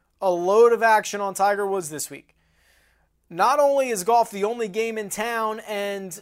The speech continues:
uh, you know, books handles are up five hundred percent year over year, but this is the first time we've seen Tiger Woods. So this is going to be, of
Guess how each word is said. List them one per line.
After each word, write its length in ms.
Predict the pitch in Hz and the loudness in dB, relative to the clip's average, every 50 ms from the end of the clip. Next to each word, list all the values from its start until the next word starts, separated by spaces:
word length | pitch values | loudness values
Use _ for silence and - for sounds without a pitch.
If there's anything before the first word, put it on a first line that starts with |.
| _ _ | _ _
uh, 380 | 208 202 196 190 185 185 185 185 208 | 0 2 2 4 4 2 2 0 -4
you 100 | 202 185 | -6 -4
know, 420 | 190 185 175 180 190 - - 214 | 0 0 0 0 -2 -6 -12 -18
books 400 | 185 151 - 214 233 226 - - | -16 -2 0 0 0 0 -4 -8
handles 540 | 190 202 226 240 233 220 214 208 208 190 - - | -6 -6 -6 -6 -6 -4 -4 -4 -4 -4 -6 -4
are 220 | 202 202 196 202 - | -2 -2 -2 0 0
up 260 | 214 214 208 208 - _ _ | 0 0 0 -2 -4 _ _
five 500 | - - - 208 196 196 226 226 214 185 | -20 -10 -6 -4 -2 0 0 -2 -2 -4
hundred 520 | 170 190 226 233 214 196 214 - 190 - | -6 -8 -8 -8 -8 -10 -10 -12 -12 -10
percent 500 | - 208 208 - - 214 226 233 220 208 | -8 -8 -8 -6 -6 -8 -8 -8 -8 -12
year 300 | 196 196 214 220 214 220 | -14 -12 -8 -4 -4 -2
over 300 | 220 214 202 190 208 196 | -2 -2 -4 -4 -6 -8
year, 400 | 185 202 254 277 247 220 226 226 _ _ _ _ _ _ _ _ _ _ _ _ _ _ _ | -8 -8 -4 -4 -4 -4 -4 -8 _ _ _ _ _ _ _ _ _ _ _ _ _ _ _
but 180 | 156 208 226 208 | -4 -4 -4 -2
this 160 | 240 240 - | -4 -4 -4
is 140 | 254 240 214 | -6 -6 -8
the 60 | 226 | -6
first 260 | - 240 240 226 - | -4 -4 -4 -4 -4
time 200 | 233 233 233 226 | -6 -6 -6 -6
we've 180 | 220 233 220 - | -8 -10 -10 -8
seen 240 | - 233 233 226 202 | -8 -8 -10 -10 -6
Tiger 340 | - 202 226 233 214 220 | -4 -2 -2 -2 -4 -6
Woods. 460 | 214 233 247 240 - - - - - _ _ _ _ _ | -6 -6 -6 -8 -8 -12 -18 -20 -20 _ _ _ _ _
So 220 | - - 190 180 | -8 -6 -6 -6
this 240 | 180 240 247 - 254 | -4 -6 -6 -6 -8
is 160 | 262 220 185 | -10 -12 -8
going 280 | 175 233 226 226 226 202 | -6 -4 -4 -4 -6 -8
to 120 | - 196 | -14 -14
be, 260 | 190 220 220 220 226 - | -12 -12 -12 -12 -14 -10
of 260 | - 208 202 190 180 | -8 -4 -4 -4 -6